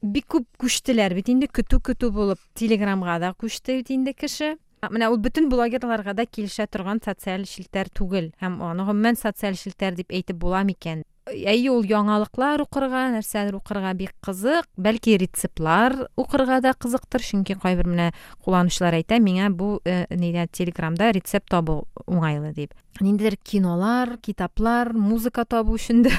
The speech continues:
<laughs> уңайлы инде ул, әйме? Ләкин аның да үз авырлыгы бар. Менә Матбугат.ру, э, фикерен минем сезгә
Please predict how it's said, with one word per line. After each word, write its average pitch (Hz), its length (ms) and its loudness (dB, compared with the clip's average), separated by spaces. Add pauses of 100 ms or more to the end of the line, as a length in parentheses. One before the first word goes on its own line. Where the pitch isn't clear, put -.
(120)
<laughs> 240 120 2
уңайлы 214 480 0
инде 214 240 2
ул, 208 160 0
әйме? 262 220 0 (260)
Ләкин 240 600 2 (120)
аның 226 300 4
да 226 100 6
үз 220 220 -2
авырлыгы 196 500 -2
бар. 240 160 2
Менә 214 220 2 (260)
Матбугат.ру, 208 840 2 (680)
э, 202 260 0
фикерен 220 640 2
минем 208 240 2
сезгә 185 320 -6